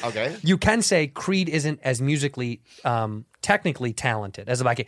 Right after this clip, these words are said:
Speaker 2: and that's a more valid
Speaker 1: If
Speaker 2: argument.
Speaker 1: you look at a, an al-, a Creed album, right,
Speaker 2: Mm-hmm.
Speaker 1: and then you look at O K Computer,
Speaker 2: Sure.
Speaker 1: right?
Speaker 2: I'll side by side
Speaker 1: Radiohead's,
Speaker 2: 'em.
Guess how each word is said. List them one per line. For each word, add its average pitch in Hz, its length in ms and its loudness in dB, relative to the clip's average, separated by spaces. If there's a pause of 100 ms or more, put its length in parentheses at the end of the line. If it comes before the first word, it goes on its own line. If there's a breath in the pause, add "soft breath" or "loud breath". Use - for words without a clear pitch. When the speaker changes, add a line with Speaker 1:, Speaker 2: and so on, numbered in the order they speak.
(140 soft breath)
Speaker 2:
and 151 200 2
that's 175 220 4
a 180 40 4
more 160 140 6
valid 135 400 4
Speaker 1:
If 185 60 8
Speaker 2:
argument. 147 280 4
Speaker 1:
you 190 60 8
look 247 140 2 (100)
at 165 140 4
a, 147 240 2
an 143 160 -2
al-, 135 220 4
a 135 120 2
Creed 147 380 -4
album, 92 480 2
right, 92 280 0
Speaker 2:
Mm-hmm. 156 200 0
Speaker 1:
and 113 100 -2
then 113 160 -2
you 110 100 -4
look 113 280 -4
at 104 260 0
O 117 140 0
K 123 180 -2
Computer, 92 580 -8 (580)
Speaker 2:
Sure. - 440 0
Speaker 1:
right? 101 320 -2
Speaker 2:
I'll 135 100 2
side - 220 2
by - 120 8
side 123 280 8
Speaker 1:
Radiohead's, 151 140 0
Speaker 2:
'em. - 40 -20